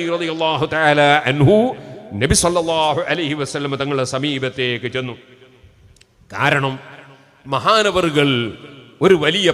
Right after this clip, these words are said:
പ്രശ്നം ഏറ്റെടുത്തു. അങ്ങനെയുണ്ട് ചില മധ്യസ്ഥം പറയുന്ന ആളുകൾ, അവരാ പ്രശ്നം തീരാൻ വേണ്ടി, "അതെ, ഒരു ലക്ഷം റുപ്യ ഞാൻ തന്നോളാം, നിങ്ങളെ പ്രശ്നം തീർക്കാൻ തല്ലുണ്ടാക്കണ്ട, നിങ്ങളെ കുടുംബം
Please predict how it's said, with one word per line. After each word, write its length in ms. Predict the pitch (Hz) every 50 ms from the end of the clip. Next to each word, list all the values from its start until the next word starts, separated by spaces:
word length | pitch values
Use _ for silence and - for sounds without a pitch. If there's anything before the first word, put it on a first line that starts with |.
| - -
പ്രശ്നം 320 | 143 - - 170 175 151 139 139 120 127
ഏറ്റെടുത്തു. 460 | 131 135 135 135 117 104 101 - - 135 135 - - 123 - - _ _ _ -
അങ്ങനെയുണ്ട് 340 | - 156 160 156 151 147 147 - 143
ചില 120 | 147 147 143 135
മധ്യസ്ഥം 400 | 135 139 139 180 175 - 180 156 151
പറയുന്ന 260 | 156 147 139 147 143 131 123
ആളുകൾ, 260 | 135 139 131 120 113 110 98 117 123 131 135 - - - - _ _ - - - _ - 117
അവരാ 220 | 131 151 156 147 143 147
പ്രശ്നം 300 | 151 143 - - 208 196 180 160
തീരാൻ 320 | 156 156 156 165 165 147 139 143
വേണ്ടി, 260 | 143 139 139 139 117 101 90 - - - - - - - - - 131
"അതെ, 140 | 139 135 135 139
ഒരു 120 | 151 147 143 135
ലക്ഷം 200 | 131 131 156 147
റുപ്യ 160 | 117 110 123 113 120
ഞാൻ 100 | 131 147 135 107
തന്നോളാം, 360 | 110 110 110 110 95 90 87 - - - -
നിങ്ങളെ 200 | - 131 127 - -
പ്രശ്നം 240 | 131 - - 160 139 113
തീർക്കാൻ 260 | 113 113 104 110 104 - - -
തല്ലുണ്ടാക്കണ്ട, 520 | 123 127 143 151 123 98 107 - 98 101 95 87 - - - - - - _ _ _ _ _ _ _ _ _ _ _ -
നിങ്ങളെ 240 | 135 151 165 156 147 - 170
കുടുംബം 260 | 165 175 175 170